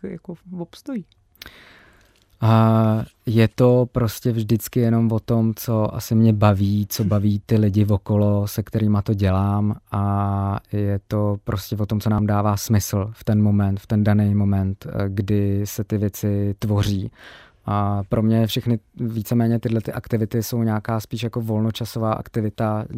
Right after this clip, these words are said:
Speaker 2: N-, není to, nejsou to věci, které nějakým způsobem prostě vydělávají úplně jako, eh, peníze. A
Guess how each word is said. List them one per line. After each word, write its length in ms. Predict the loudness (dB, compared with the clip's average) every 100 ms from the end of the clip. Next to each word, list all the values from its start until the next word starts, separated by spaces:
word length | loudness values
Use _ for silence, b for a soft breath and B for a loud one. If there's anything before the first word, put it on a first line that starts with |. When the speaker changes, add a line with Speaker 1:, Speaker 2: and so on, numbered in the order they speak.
| -8
Speaker 2:
N-, 400 | -4 -2 -2 -2 -4
není 340 | 0 2 2 0
to, 360 | 0 -2 -2 -8 B B B B
nejsou 340 | -2 0 0 -2
to 120 | 0
věci, 400 | 0 0 0 -2
které 280 | 0 0 2
nějakým 320 | 2 0 -4
způsobem 340 | -8 -6 -6
prostě 240 | -6 -6 -4
vydělávají 520 | -2 0 0 0 -2
úplně 300 | -4 -4 -4 -4
jako, 480 | -8 -4 -4 -2 -4
eh, 280 | -4 -4 -4 0
peníze. 560 | 2 2 0 0 -2 -4 B B B B _
A 340 | -2 0 0